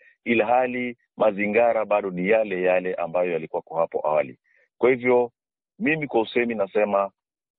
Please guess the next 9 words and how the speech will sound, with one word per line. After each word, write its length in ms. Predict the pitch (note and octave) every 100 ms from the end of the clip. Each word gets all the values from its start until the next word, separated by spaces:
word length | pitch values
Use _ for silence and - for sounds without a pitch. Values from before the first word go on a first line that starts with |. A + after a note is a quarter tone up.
| _ _
hawa 340 | - B2 B2+ B2
Wasomali 640 | G#2+ - G#2 A2 A2 A2
wakubaliane 720 | F#2 F#2 - F2+ F2+ G2+ G#2
kwamba 280 | F#2 G2 F#2+
wanahitaji 400 | E2+ E2 F#2 F2+
usalama 440 | D#2+ E2 G#2+ C#3+ D3
kwao, 420 | D3 D3 C#3+ C3+ _ _ -
waketi 380 | - F#3+ -
chini 500 | - - D#3+ D3 C#3+